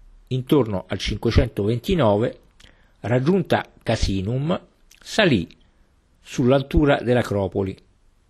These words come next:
ove era circondato da bosco il tempio di Apollo. Il santo trasformò il tempio in oratorio di San Martino e vi costruì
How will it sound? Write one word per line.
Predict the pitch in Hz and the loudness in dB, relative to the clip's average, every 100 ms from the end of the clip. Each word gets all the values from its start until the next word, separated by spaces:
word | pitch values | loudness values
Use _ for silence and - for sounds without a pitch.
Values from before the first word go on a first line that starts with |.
| _ _ _ _ _ | _ _ _ _ _
ove | - 175 | 2 4
era | 127 110 | 4 2
circondato | - 139 - 151 131 95 101 - | 0 -2 -4 0 0 0 -4 -8
da | - 117 | -4 -4
bosco | 98 90 - - - - _ _ - | 0 -4 -4 -10 -10 -10 _ _ -4
il | 165 - | -4 -2
tempio | 139 127 120 123 | 0 0 -2 -2
di | 120 | 0
Apollo. | 113 107 101 101 104 - _ _ _ _ _ _ _ _ _ _ _ | 2 2 2 2 -2 -6 _ _ _ _ _ _ _ _ _ _ _
Il | 220 | -2
santo | - 135 120 117 - 123 - _ _ _ - _ | 0 0 0 -2 -4 -4 -6 _ _ _ -20 _
trasformò | 117 113 - 120 113 | -2 -2 0 0 0
il | 104 | -2
tempio | - 107 98 90 123 143 - _ _ _ _ _ | 0 -2 -2 -4 -4 -4 -8 _ _ _ _ _
in | 165 165 | -2 2
oratorio | 151 147 127 117 113 113 | 2 4 4 4 4 2
di | 113 | 2
San | 127 117 | 0 2
Martino | 113 107 - 101 98 98 _ _ _ _ - _ _ _ | -2 -4 -6 -4 -4 -10 _ _ _ _ -20 _ _ _
e | - | -2
vi | 175 | 0
costruì | 202 202 196 - 185 139 - | 4 2 2 0 2 2 0